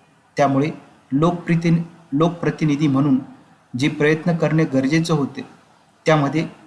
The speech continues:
मित्रांनो मी कुठेही कमी पडलो नाही.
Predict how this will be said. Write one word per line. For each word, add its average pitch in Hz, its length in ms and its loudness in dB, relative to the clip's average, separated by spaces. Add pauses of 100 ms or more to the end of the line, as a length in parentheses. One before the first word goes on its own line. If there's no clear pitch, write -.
मित्रांनो 135 480 2 (320)
मी 143 100 -2
कुठेही 160 400 0
कमी 143 300 -2
पडलो 131 360 0
नाही. 117 260 0